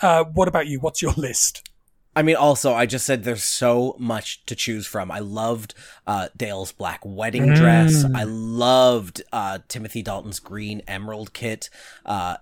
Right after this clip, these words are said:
Speaker 2: all of Aura's bodysuits,
Speaker 1: Mm-hmm.
Speaker 2: particularly that one piece with the stilettos built into
Speaker 1: Yeah.
Speaker 2: it, it looked like. Oh my God. So amazing. And, and as mentioned before, Flash's simple lightning bolt tank,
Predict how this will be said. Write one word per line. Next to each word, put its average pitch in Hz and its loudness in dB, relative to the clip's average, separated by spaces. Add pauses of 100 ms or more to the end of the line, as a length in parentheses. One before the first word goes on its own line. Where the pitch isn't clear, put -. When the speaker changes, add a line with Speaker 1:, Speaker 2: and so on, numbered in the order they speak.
Speaker 2:
all 139 4
of 127 -6
Aura's 113 -2
bodysuits, 104 -2
Speaker 1:
Mm-hmm. 151 4
Speaker 2:
particularly 135 -2
that 117 -2
one 113 -4
piece 117 -6
with 107 -10
the 104 -12
stilettos 117 -4
built 117 -10 (100)
into 185 -2
Speaker 1:
Yeah. 214 0
Speaker 2:
it, 220 2
it 190 0
looked 196 -6
like. 233 0
Oh 156 2
my - -8
God. 98 -8 (240)
So 139 -2
amazing. 107 -4 (280)
And, 175 0 (340)
and 123 -2
as 117 0
mentioned 113 -6
before, 104 -8
Flash's 117 -6
simple 160 -4
lightning 127 -4
bolt 139 -6
tank, 131 -4